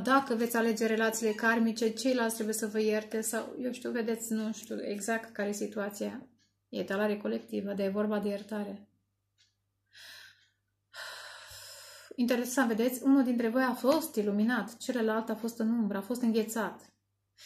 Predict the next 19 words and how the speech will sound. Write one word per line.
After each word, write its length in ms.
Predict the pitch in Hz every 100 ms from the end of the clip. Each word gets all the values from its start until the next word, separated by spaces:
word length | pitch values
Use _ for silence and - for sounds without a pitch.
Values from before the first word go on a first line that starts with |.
| - - - -
Dacă 280 | 254 254
nu 120 | 277 285
v-ați 200 | 285 269
dezghețat 500 | 269 269 254 269 262
la 120 | 240
timp, 300 | 240 294 277
încă 220 | 294 285
mai 140 | 262
aveți 280 | 247 247 233
timp. 420 | - 185 - - - _ _ _ _ _ _ _
Iertați-vă 680 | 254 262 262 427 381 190 190
că 320 | 190 214 208 208
n-ați 520 | 208 208 214 226 220
ascultat 420 | 226 220 214 226
intuiția. 680 | 226 214 240 214 - - - - _ _ _ _ _ _ _ _ _ _ _ _ _ _
Judecată, 500 | - 208 214 220 208
nu 100 | 202
vă 100 | 208
judecați, 680 | 220 220 208 208 214 226 -